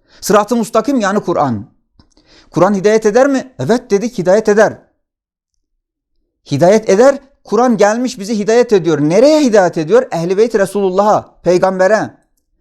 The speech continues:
ve peygamberin ilminin s-, taşıyıcılarına. Ellezine dün de dedim.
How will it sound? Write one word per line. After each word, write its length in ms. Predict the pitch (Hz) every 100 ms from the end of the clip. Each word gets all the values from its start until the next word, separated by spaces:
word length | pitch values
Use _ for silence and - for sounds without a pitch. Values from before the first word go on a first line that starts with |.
| -
ve 80 | 170
peygamberin 840 | 185 180 196 190 220 262 247 _ 180
ilminin 720 | 185 185 214 262 247 - _ _
s-, 400 | - - - - _ _ _ _
taşıyıcılarına. 1040 | - 180 - 208 190 196 196 220 180 107 _ _ _ _ _ _ _ _ _ _ _ _ _ _ _ _ _ _ _ _ _ _ _ _ -
Ellezine 640 | 196 220 233 254 247 175
dün 180 | 233 254
de 120 | 196
dedim. 460 | 170 156 127 120